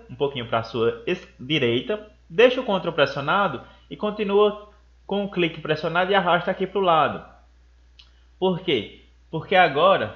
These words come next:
eu tenho um alinhamento da imagem com a outra. Se eu clicar e arrastar, aí pode virar uma bagunça, então você vai dar mais trabalho de resolver isso. Como essa imagem aqui tem poucos elementos,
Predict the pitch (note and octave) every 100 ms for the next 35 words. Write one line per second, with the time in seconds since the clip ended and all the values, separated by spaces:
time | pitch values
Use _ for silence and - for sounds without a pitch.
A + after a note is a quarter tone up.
0 | - - - D#3 F3 F3 F3 F3 G#3 G#3+
1 | E3 D#3+ C#3+ - - _ _ _ _ _
2 | - B2 C3+ B2 B2+ C#3 C#3 - - -
3 | D3+ E3 C3+ G#2+ - - _ _ _ -
4 | A#3 B3+ A#3+ - D#3+ C#3+ D3 - - C3
5 | D3+ C3+ C3 D3 D3+ C#3+ C3+ C#3+ C#3+ C#3+
6 | C3+ D3 - D3+ D#3 D#3 D#3+ D3 D3+ D3
7 | C3+ C#3 C#3+ - D#3+ C3 B2+ C3 C3 C#3
8 | C#3+ D3 D3 A#2+ - - - _ _ _
9 | _ - _ - C#4 C#4+ A3 G#3 F#3 E3
10 | D#3 D3+ D3 C3+ D3 A#2+ G3+ A3 E3 D3
11 | A#2 B2 E3 C3+